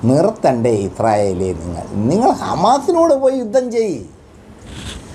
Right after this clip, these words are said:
അതാണ് ഈ പൊളിറ്റിക്സ് കേരളയ്ക്കും ചോദിക്കാനുള്ളത്. പലപ്പോഴും ഞാൻ പൊട്ടിത്തെറിക്കുന്നത് അതുകൊണ്ടാണ്. നിങ്ങൾ ഹമാസിനോട് പോയി ചിരയ്ക്ക്. അവിടെ ചിരച്ചിട്ടൊന്നും നടക്കില്ല. അവിടെ ചിരയ്ക്കാൻ പറ്റൂല. അതുകൊണ്ടാണ് നിങ്ങൾ ഈ,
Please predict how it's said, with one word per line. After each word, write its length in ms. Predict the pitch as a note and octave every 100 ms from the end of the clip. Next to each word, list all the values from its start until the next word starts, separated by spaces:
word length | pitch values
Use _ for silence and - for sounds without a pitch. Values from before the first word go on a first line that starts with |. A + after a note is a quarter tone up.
| - -
അതാണ് 320 | A2 D#3+ A#3
ഈ 140 | B3+ C4+
പൊളിറ്റിക്സ് 500 | G3 F#3 - A#3+ -
കേരളയ്ക്കും 420 | A#3+ A#3 A#3+ A3
ചോദിക്കാനുള്ളത്. 760 | F#3 G3 G3+ G3+ F#3+ D#3+ C#3 G#2+
പലപ്പോഴും 420 | C3 D3 A3+ A#3+
ഞാൻ 160 | A#3 G#3+
പൊട്ടിത്തെറിക്കുന്നത് 840 | D#3 D3 A3+ A3 G#3+ A3 G#3 D#3
അതുകൊണ്ടാണ്. 540 | E3 F#3+ E3 A#2 F2+ - - - - C3
നിങ്ങൾ 220 | F3+ D4
ഹമാസിനോട് 720 | - - G3 C#4 D#4+ D#4 C4+
പോയി 180 | B3+ B3+
ചിരയ്ക്ക്. 680 | G3 G#3+ A3+ A3 F#3+ A#2+ - - - - - - - - -
അവിടെ 200 | D#3+ C#4
ചിരച്ചിട്ടൊന്നും 720 | C4+ B3+ C4 C#4 B3 A#3 B3
നടക്കില്ല. 420 | A3+ F3+ A#3+ F#3+
അവിടെ 280 | C3 A#2+ F#3
ചിരയ്ക്കാൻ 500 | A3 G3+ G#3+ C4+ B3+
പറ്റൂല. 400 | F3 F3 A#3+ F#3+
അതുകൊണ്ടാണ് 500 | D3+ G3 A#3 A3+ A#3+
നിങ്ങൾ 180 | G#3+ A#3+
ഈ, 160 | A#3